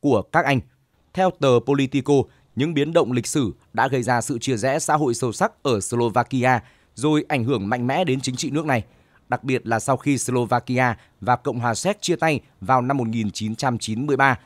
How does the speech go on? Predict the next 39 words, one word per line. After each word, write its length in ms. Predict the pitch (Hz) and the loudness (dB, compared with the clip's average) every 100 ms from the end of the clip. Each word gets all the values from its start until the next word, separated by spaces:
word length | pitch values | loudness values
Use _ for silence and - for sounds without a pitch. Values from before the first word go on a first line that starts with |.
| _ _ _ | _ _ _
hai 180 | - 131 | -4 0
nước 160 | 160 | 0
này 180 | 151 131 | 0 -2
từng 240 | - 123 110 | -2 -2 -2
lập 160 | 117 - | -4 -2
thành 180 | 120 | -4
tiệp 180 | 107 113 | -2 -4
khắc. 180 | - 208 - _ _ _ | -2 -4 -4 _ _ _
Biến 180 | 160 151 | -2 0
thiên 220 | 180 196 | 2 0
đột 160 | 165 127 | 2 -2
ngột, 240 | 123 127 - _ _ | 2 0 0 _ _
hình 160 | 143 135 | -2 0
thành 160 | 127 | 0
những 140 | 127 165 | -2 -2
mâu 120 | 139 | -2
thuẫn 200 | 156 170 | -2 -2
trong 180 | 156 123 | -2 0
lòng 200 | 113 101 | -2 -2
Slovakia, 760 | - 123 117 123 123 120 123 113 - _ _ | -2 -2 0 0 0 0 0 -2 -12 _ _
giữa 160 | 110 160 | -4 -2
nông 180 | 165 135 | 0 0
thôn 320 | 135 135 113 | 0 -2 -2
và 140 | 104 | -2
thành 180 | 110 110 | -2 -4
thị, 220 | 123 135 - - - | -2 -2 -4 -16 -14
giữa 200 | 110 165 | -2 0
người 200 | 180 131 | 2 0
trẻ 260 | - 135 92 | 2 -2 -2
với 140 | 143 | -2
người 140 | 156 | -2
già, 240 | 104 120 101 - - - | 0 0 -2 -10 -20 -16
giữa 200 | 92 143 | -2 -2
người 200 | 170 131 | 2 0
theo 160 | 110 123 | 0 -2
chủ 140 | 135 | -2
nghĩa 160 | 98 139 | -2 0
dân 160 | 147 | 0
tộc 220 | 120 120 | 2 -2